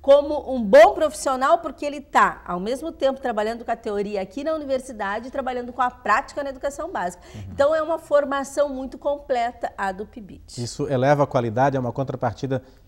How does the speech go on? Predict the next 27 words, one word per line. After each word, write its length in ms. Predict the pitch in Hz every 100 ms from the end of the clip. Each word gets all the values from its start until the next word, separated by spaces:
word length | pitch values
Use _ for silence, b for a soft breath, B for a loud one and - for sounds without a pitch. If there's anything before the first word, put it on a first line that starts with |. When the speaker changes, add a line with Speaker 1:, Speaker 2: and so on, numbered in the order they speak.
| -
Speaker 2:
de 80 | 107
que 120 | -
o, 200 | 123 117
o 140 | - 110
mec 280 | 117 123 135
exige 360 | 110 104 123
aí 100 | 117
nessa 240 | 113 107 110
provinha 460 | 113 107 107 117
Brasil, 500 | 107 110 101 107 131 b b b _
dar 200 | 101 127
também 260 | 123 120 120
essa, 300 | 123 - 117 -
essa 400 | 117 110 - 110
oportunidade, 840 | 113 117 123 - 113 107 107 95 92 b b b
que 100 | -
é 40 | 117
o 40 |
pibid, 440 | 113 113 101 98 90
é 80 | 104
isso? 240 | 98 - 92 113
Essa, 180 | 104
Speaker 1:
Exato. 360 | - 277 254 175
Speaker 2:
essa 120 | 151
é 40 | 131
uma 80 | 131
política 440 | 135 127 131 139